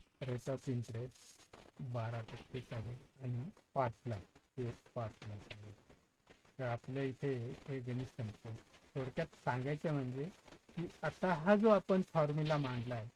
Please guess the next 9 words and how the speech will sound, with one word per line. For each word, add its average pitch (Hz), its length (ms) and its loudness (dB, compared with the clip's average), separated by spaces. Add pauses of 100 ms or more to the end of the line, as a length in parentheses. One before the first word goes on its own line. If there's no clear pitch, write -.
(520)
तर 156 160 6 (120)
त्यासाठी 175 480 4 (480)
तुम्हाला 165 380 6
इथे 170 320 2
कुठल्याही 170 500 4
प्रकारचे 151 580 0
चेंजेस 147 540 0
करता 117 280 -2
येतील. 110 320 -6